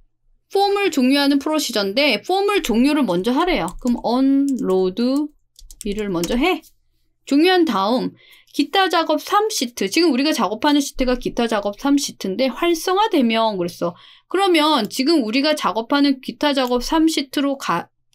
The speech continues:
네, 요거네. 기타 작업 삼 시트로 갈게요. 가서 활성화되면 워크 시트로 찾아가야 돼.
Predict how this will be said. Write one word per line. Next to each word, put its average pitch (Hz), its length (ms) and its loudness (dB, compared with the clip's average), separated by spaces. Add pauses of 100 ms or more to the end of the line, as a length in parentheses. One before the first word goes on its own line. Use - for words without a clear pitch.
(180)
네, - 240 -8 (140)
요거네. 226 520 0
기타 - 280 -2
작업 240 340 -2
삼 233 200 -2
시트로 349 440 -4
갈게요. - 560 -6 (400)
가서 285 560 0
활성화되면 359 1080 2
워크 220 320 -2
시트로 320 400 -4
찾아가야 415 600 -2
돼. - 220 -14